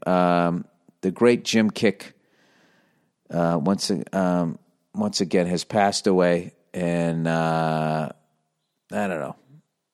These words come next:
I hate when I said, you know, those guys. I mean, he was a little before my time,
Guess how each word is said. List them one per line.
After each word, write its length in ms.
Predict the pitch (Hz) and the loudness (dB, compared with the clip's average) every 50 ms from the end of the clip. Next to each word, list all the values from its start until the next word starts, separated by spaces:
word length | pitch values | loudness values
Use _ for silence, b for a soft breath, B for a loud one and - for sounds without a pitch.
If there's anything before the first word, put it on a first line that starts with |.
| _ _ - | _ _ -4
I 120 | 80 98 | -4 -2
hate 200 | 98 95 92 - | -2 -2 -4 -4
when 160 | - 85 82 | -6 -8 -8
I 80 | 80 78 | -8 -10
said, 340 | - - - 85 85 85 - - | -10 -8 -6 -6 -6 -6 -8 -8
you 120 | - 95 101 | -6 -4 -4
know, 180 | 98 90 82 - _ _ _ _ b b b b b b b b b b b b b | -4 -4 -6 -10 _ _ _ _ b b b b b b b b b b b b b
those 160 | - 127 123 - | -4 -4 -4 0
guys. 420 | - 117 107 101 98 95 - - - | 2 4 4 4 4 2 0 -2 0
I 60 | 107 | 2
mean, 140 | 117 117 117 | 2 4 4
he 120 | 147 180 | 4 6
was 180 | 175 170 135 117 | 6 4 4 4
a 60 | 127 | 4
little 240 | 127 139 135 131 107 | 4 6 6 4 6
before 420 | 101 101 - - - 123 113 107 | 4 2 2 2 2 4 4 6
my 180 | 104 101 95 90 | 4 4 2 0
time, 400 | - - 104 90 87 85 80 | -2 0 0 2 2 2 -2